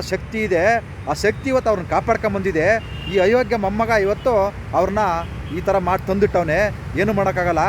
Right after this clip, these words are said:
ಅದು ಮಾಡಿಬಿಟ್ಟಿದ್ದಾನೆ. ಅದನ್ನ ನೀವು ಅಂಟ್-, ಅಷ್ಟೊಂದು ನೀವು ಒಳ್ಳೆ ಕೆಲಸ ಮಾಡಂಗಿದ್ರೆ ಅದನ್ನು ಗೋಪ್ಯವಾಗಿ ಇಟ್ಕೊಂಡು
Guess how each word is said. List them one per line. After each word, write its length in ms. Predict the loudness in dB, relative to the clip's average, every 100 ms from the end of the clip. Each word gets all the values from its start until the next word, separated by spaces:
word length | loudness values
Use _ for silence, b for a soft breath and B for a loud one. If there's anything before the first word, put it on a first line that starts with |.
| 0 -4 -8
ಅದು 100 | -6 -2
ಮಾಡಿಬಿಟ್ಟಿದ್ದಾನೆ. 540 | 2 2 0 0 0 0 0
ಅದನ್ನ 180 | -2 -4 -2 0
ನೀವು 160 | 2 0 -2 -10 -6 -2
ಅಂಟ್-, 200 | -2 -2 -6
ಅಷ್ಟೊಂದು 420 | -6 2 2 4 -2
ನೀವು 180 | 0 0 0 -2 -6 -6 0
ಒಳ್ಳೆ 160 | 0 0
ಕೆಲಸ 160 | -2 -2
ಮಾಡಂಗಿದ್ರೆ 460 | -2 -4 -6 -4 -6 -6 -10 -14 -10 -4
ಅದನ್ನು 220 | -2 -2 0
ಗೋಪ್ಯವಾಗಿ 480 | 2 2 2 0 -2
ಇಟ್ಕೊಂಡು 360 | -2 -4 -2